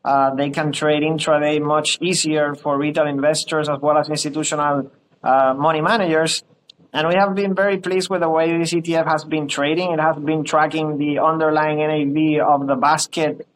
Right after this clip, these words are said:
extremely well by somewhere between ten and fifteen cents on a daily basis. So this is the most efficient vehicle out there to, uh, achieve exposure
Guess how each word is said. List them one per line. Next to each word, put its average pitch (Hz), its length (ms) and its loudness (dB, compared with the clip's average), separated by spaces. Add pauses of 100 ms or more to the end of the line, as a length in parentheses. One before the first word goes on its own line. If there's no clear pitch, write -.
(140)
extremely 185 600 0
well 147 360 4
by 143 320 0
somewhere 151 420 0
between 147 420 -4
ten 156 180 0
and 160 160 -2
fifteen 151 380 -4
cents 151 320 -2
on 147 100 0
a 139 60 0
daily 151 260 0
basis. 143 560 -2 (360)
So 156 200 0
this 175 220 0
is 180 200 -2
the 170 140 2
most 202 400 0
efficient 165 720 -4
vehicle 180 460 0
out 170 240 2
there 151 320 -2 (400)
to, 143 500 0
uh, 135 520 4
achieve 170 420 0
exposure 156 960 0